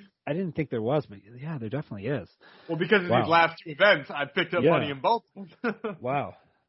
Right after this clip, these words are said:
Speaker 1: That's wild. That's wild. I don't wanna talk about that anymore. Let, let's talk about, uh,
Speaker 2: <laughs>
Speaker 1: SoBet. I like talking about them.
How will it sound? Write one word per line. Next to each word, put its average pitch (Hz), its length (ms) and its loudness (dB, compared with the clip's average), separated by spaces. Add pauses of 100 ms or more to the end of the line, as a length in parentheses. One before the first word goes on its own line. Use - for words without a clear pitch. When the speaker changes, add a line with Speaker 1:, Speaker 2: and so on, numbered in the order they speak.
(120)
Speaker 1:
That's - 160 -20
wild. 107 480 -4 (100)
That's 160 200 -6
wild. 107 400 -2
I 123 40 2
don't 151 100 2
wanna 135 140 -4
talk 127 280 -4
about 120 140 -2
that 117 140 -2
anymore. 113 300 -6
Let, 131 160 -4
let's 143 180 -6
talk 151 220 2
about, 127 320 0
uh, 117 220 -2
Speaker 2:
<laughs> - 80 -20
Speaker 1:
SoBet. 127 400 4 (100)
I 120 60 -6
like 131 160 -2
talking 120 300 -8
about 113 80 -8
them. 120 200 -2